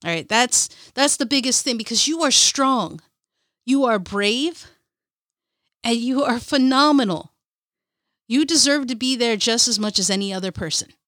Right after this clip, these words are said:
Don't let anyone tell you differently. You may be weird, you may be different,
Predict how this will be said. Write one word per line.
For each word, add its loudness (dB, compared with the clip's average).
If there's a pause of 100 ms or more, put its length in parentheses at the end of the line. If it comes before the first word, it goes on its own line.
(640)
Don't -2
let -2 (100)
anyone 2
tell 2
you -4
differently. -4 (1300)
You 0
may 4
be 0
weird, 0 (760)
you 2
may 2
be -4
different, -2